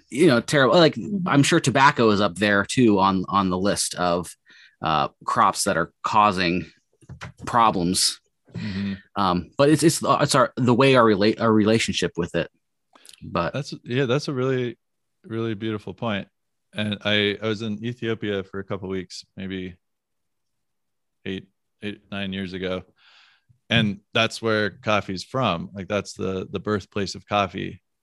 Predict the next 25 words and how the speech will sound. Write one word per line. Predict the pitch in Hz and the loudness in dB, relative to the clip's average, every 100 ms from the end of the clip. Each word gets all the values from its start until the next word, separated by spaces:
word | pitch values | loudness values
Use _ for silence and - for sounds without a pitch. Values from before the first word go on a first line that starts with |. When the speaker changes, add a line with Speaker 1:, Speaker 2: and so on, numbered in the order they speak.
| _ | _
Speaker 3:
And, | - 95 92 95 - _ _ _ _ _ _ _ _ _ - - | -8 -8 -8 -10 -14 _ _ _ _ _ _ _ _ _ -20 -12
uh, | 101 92 | -8 -8
like, | - 101 98 | -6 -6 -4
one, | 98 107 107 | -6 -8 -6
the | |
first | 104 180 170 | -2 -2 0
thing | 131 | -2
I | 104 | -2
noticed, | 98 92 - | -2 -4 -6
like, | 101 | -8
wow, | 143 170 90 | -2 0 0
there's | 92 87 - _ _ | -4 -8 -18 _ _
very | 110 113 | -4 -4
little, | 113 113 107 98 95 _ _ _ _ _ _ _ _ _ _ _ | -2 -2 -2 -4 -8 _ _ _ _ _ _ _ _ _ _ _
uh, | 95 90 | -10 -6
you | 113 | -6
can | 120 127 | -2 0
make | 123 - | -2 -2
coffee | 131 117 113 | -6 -4 -8
extremely | - - 143 147 127 | -8 -8 -6 -4 -4
strong, | 104 - 101 117 156 | -4 -4 -2 -2 -4
and | 110 107 | -4 -4
there's | 95 | -6
very | 87 104 107 | -4 -2 -2
little | 101 101 101 95 92 - | -2 -2 -2 -2 -4 -8